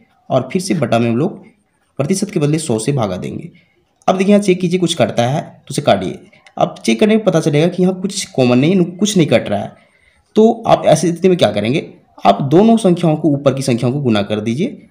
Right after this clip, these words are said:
यानी कि दो सौ उनचालीस गुना नौ कर देंगे और फिर बटे में हम लोग सौ कर देंगे। तो पहले गुना कीजिए, नौ गुना नौ हो जाएगा इक्यासी, हाथ में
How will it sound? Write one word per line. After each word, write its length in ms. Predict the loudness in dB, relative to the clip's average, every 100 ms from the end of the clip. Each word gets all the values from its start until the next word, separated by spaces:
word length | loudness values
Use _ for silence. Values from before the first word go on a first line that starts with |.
| _
यानी 220 | -4 -2
कि 100 | -2
दो 120 | -2 -2
सौ 120 | 0
उनचालीस 340 | 0 0 2
गुना 140 | 2 2
नौ 140 | 0
कर 160 | -2 -2
देंगे 200 | -2 -2
और 220 | -2 -4 -2
फिर 80 |
बटे 200 | -2 0
में 60 | 2
हम 60 | 0
लोग 80 |
सौ 160 | 0 -2
कर 120 | -2
देंगे। 220 | -6 -8
तो 80 | -4
पहले 180 | -2 0
गुना 200 | 0 0
कीजिए, 360 | 0 -2 -4 -6 -20 _ _
नौ 180 | 0 4
गुना 180 | 4 4
नौ 180 | 4 4
हो 100 | 4
जाएगा 260 | 2 0 -2 -8 -20 _ _
इक्यासी, 520 | -2 2 2 0 -4 -6 -14 _ _ _ -8
हाथ 340 | -2 0 0
में 120 | -2